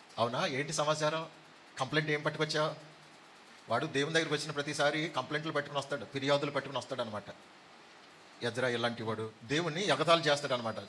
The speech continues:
"చూసావా ఈ నెలలో, ఈ వారంలో, ఈ సంవత్సరంలో నేను ఎంతమందిని, ఎంతమందిని నా వైపుకు లాక్కున్నానో? దేవుడా, నేను నీకంటే పవర్ఫుల్గా అందరి యొక్క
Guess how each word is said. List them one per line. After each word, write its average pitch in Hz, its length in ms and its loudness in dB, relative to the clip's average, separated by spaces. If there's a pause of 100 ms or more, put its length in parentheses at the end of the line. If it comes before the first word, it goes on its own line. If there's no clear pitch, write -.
"చూసావా 147 400 2 (140)
ఈ 123 100 -4
నెలలో, 123 400 -2 (800)
ఈ 120 80 -2
వారంలో, 113 520 0 (360)
ఈ 123 60 -6
సంవత్సరంలో 123 480 -2
నేను 131 180 -2
ఎంతమందిని, 123 680 -2
ఎంతమందిని 123 680 -2 (260)
నా 120 160 4
వైపుకు 127 300 2
లాక్కున్నానో? 139 720 2 (300)
దేవుడా, 160 420 4 (760)
నేను 156 600 4 (280)
నీకంటే 175 380 6
పవర్ఫుల్గా 196 720 8 (800)
అందరి 196 580 6
యొక్క 180 420 4